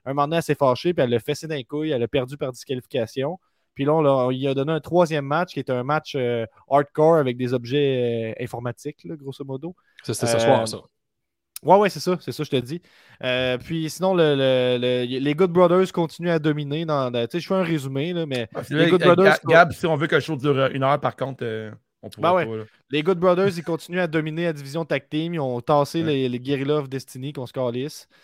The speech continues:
Speaker 1: Euh, Moose a défend-, a battu, euh, W Morrissey. C'est une storyline qui est terminée. Puis la grosse storyline que, ça, que Impact tourne autour depuis un mois, c'est
Speaker 3: Mhm.
Speaker 1: toute la gang de Ring of Honor qui se ramasse à Impact, qui s'appelle Honor No More maintenant,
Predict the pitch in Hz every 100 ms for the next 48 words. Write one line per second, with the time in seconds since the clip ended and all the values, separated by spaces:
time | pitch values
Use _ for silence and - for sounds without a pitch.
0 | _ - 113 117 120 135 170 180 151 143
1 | 147 151 143 135 131 127 139 135 - 160
2 | 147 131 139 139 151 147 131 123 - 151
3 | 139 135 - 135 131 143 147 139 147 131
4 | 135 131 175 - - _ 170 165 151 175
5 | 202 190 - 160 156 160 180 180 147 131
6 | 131 135 127 123 - 131 127 135 143 160
7 | - 165 160 143 156 160 143 - 143 131
8 | 131 151 180 - - - 143 151 185 170
9 | 147 165 156 139 151 147 147 - 135 135
10 | 147 147 123 - 127 127 139 143 131 120
11 | 135 147 - - 120 135 - 147 147 156
12 | 147 139 127 139 147 113 123 143